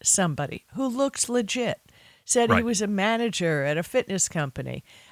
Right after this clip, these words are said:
Speaker 1: And they began chatting first over LinkedIn and then on a messaging app. Let me warn you, no matter how lonely you are, do not accept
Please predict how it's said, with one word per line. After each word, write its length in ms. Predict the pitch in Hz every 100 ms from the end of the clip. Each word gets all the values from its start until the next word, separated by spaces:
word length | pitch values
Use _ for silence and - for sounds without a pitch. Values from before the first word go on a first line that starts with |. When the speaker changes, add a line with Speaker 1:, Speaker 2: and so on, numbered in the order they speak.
| _
Speaker 1:
And 280 | 220 233 240
they 80 | 240
began 380 | 240 226 240 240
chatting 480 | - 196 185 185 185
first 440 | - 151 170 -
over 220 | 156 151
LinkedIn 600 | 143 143 143 - 143 143 -
and 220 | 147 147
then 220 | 143 143
on 180 | - 160
a 40 | 156
messaging 540 | 185 196 - 156 147
app. 120 | -
Let 380 | - 190 311 -
me 160 | 285 233
warn 400 | 208 226 247 240
you, 120 | 240
no 220 | 233 214
matter 400 | 202 226 262 226
how 300 | 180 - 262
lonely 640 | 226 175 190 226 233 226 226
you 360 | 196 196 190
are, 380 | 180 196 214 208 _ _ _ _ _ _ _
do 200 | 214 240
not 400 | 233 233 247 -
accept 640 | 214 - - 202 196 -